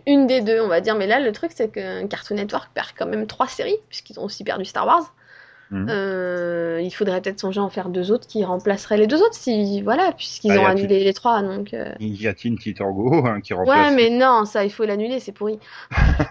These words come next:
Speaker 2: Bah oui, mais vu que ça cartonne, euh, en audience, ça
Speaker 1: C'est
Speaker 2: m'étonnerait.
Speaker 1: ça, mais c'est ça qui me tue, quoi.
Speaker 2: Bah voilà, c'est comme Ultimate Spider-Man, quoi. Il y a peut-être un épisode sur quatre qui est à peu près potable,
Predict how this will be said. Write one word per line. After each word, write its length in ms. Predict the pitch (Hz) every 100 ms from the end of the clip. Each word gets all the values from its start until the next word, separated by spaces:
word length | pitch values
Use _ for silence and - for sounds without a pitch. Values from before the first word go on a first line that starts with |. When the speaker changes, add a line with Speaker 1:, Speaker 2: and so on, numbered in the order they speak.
| - _ _ - -
Speaker 2:
Bah 180 | 110 104
oui, 120 | 117
mais 140 | 139 110
vu 160 | 110
que 60 | 113
ça 120 | 107
cartonne, 480 | - 104 - 117 110
euh, 160 | 87 90
en 120 | 92
audience, 420 | 92 90 120 -
ça 80 | -
Speaker 1:
C'est 140 | 87 90
Speaker 2:
m'étonnerait. 380 | 95 92 202 175
Speaker 1:
ça, 220 | 262 254
mais 140 | 226
c'est 160 | 220 240
ça 220 | - 254
qui 160 | 247 214
me 120 | 202
tue, 300 | 202 - 214 -
quoi. 140 | - - _ _
Speaker 2:
Bah 140 | 98 98
voilà, 220 | 98 110
c'est 180 | 110 92
comme 220 | 104 101
Ultimate 360 | 95 - 101
Spider-Man, 720 | 90 - 95 92 95 107 110
quoi. 280 | 92 90 87
Il 580 | 87 - - - - -
y 20 |
a 40 | 92
peut-être 240 | 107 101
un 120 | 110
épisode 440 | 113 117 123 135 131
sur 220 | 113 -
quatre 240 | 123 127
qui 120 | _ 92
est 20 |
à 80 | 90
peu 100 | 101
près 200 | - 98
potable, 540 | 104 95 123 156 123